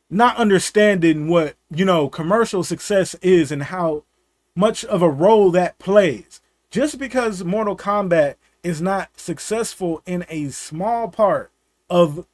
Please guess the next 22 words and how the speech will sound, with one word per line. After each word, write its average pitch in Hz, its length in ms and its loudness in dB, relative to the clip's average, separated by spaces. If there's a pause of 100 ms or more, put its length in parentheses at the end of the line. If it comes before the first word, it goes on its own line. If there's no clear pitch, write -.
(300)
what 190 200 2
it 202 140 4
means 208 400 0
to 196 80 0
be 202 140 -2
successful 190 600 -4
in 165 160 -6
fighting 202 360 0
games, 120 420 -6
because 151 320 -2 (340)
being 254 280 4
a 208 160 0
big 202 340 -4
tournament 220 540 -4
game 160 480 -4 (240)
doesn't 202 380 0
make 214 280 0
you 185 220 0
a 160 100 2
very 180 400 -2
successful 170 560 -8
game. 160 400 -6